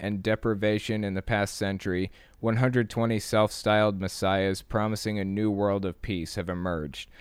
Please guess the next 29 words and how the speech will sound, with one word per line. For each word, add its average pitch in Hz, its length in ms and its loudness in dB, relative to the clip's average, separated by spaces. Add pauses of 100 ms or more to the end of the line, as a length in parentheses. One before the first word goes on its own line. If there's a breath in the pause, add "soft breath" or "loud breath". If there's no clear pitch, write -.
(220 loud breath)
seventy 113 520 4
commanding 104 580 0
sizable 101 580 2
followings. 78 760 -2
Some 160 300 2
ended 175 260 4
up 156 160 4
in 135 120 0
jail 131 320 6
on 123 160 2
fraud 113 640 2
or 104 500 6 (640)
charges, 101 760 0
or 113 200 6
lived 123 280 8
in 127 140 6
disgrace 117 600 4
after 113 380 2
the 104 120 2
rapture 110 520 4
they 104 200 4
had 95 160 0
promised 104 520 0
never 95 320 -2
came, 87 560 -4
but 101 200 0
their 101 180 4
apostles 107 640 2
split - 600 -2